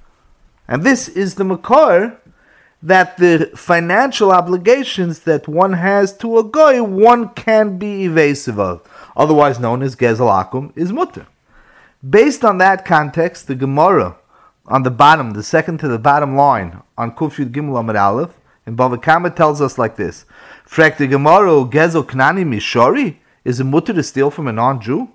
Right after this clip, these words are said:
V'tanya Amar Reb Shimon, Dova Zeh Dorish Reb Akiva. Reb Shimon says, "Reb Akiva came Kishabom Mizafrin, Mizfirin.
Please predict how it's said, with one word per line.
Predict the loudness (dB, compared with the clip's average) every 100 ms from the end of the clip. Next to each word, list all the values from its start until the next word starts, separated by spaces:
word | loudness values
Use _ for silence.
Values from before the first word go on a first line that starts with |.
| _ _ _ _ _ -2
V'tanya | 0 4 2 4 2
Amar | 4 4
Reb | 2
Shimon, | -2 -2 -2 0
Dova | 2 4 2
Zeh | 2 0 2
Dorish | 2 2 -2
Reb | -6 -6 -4
Akiva. | -2 -2 -4 -12 _ _ _ _ _ _ _ _ _ _ _ _ _ _ _ _ _ _
Reb | -4 -4
Shimon | 0 0 0
says, | 2 4 4 2
"Reb | -2 -4
Akiva | -4 -2 -2
came | -2 0 0 -2 -6
Kishabom | -6 -4 -4 0 0 2 -2
Mizafrin, | -2 2 2 0 -4 -4 -4 -6
Mizfirin. | -6 -6 -8 -4 0 2 0